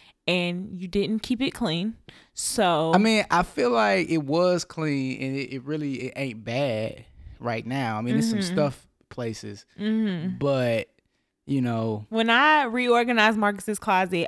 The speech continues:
Speaker 1: I literally put everything in a place. Everything had a purpose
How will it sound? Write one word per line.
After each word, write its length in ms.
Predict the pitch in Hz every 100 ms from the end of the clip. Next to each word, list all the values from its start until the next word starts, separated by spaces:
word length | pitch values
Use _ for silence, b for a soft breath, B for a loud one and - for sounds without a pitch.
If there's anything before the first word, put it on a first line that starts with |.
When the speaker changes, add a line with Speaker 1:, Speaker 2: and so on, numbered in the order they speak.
| -
Speaker 1:
I 160 | 220
literally 460 | 226 214 220 214 202
put 260 | - 190 -
everything 680 | 165 185 190 208 208 190 185
in 120 | 175 175
a 40 |
place. 340 | - 175 151 -
Everything 520 | 196 214 220 208 202
had 280 | 208 190 180
a 120 | 127
purpose 640 | 156 - 220 226 294 302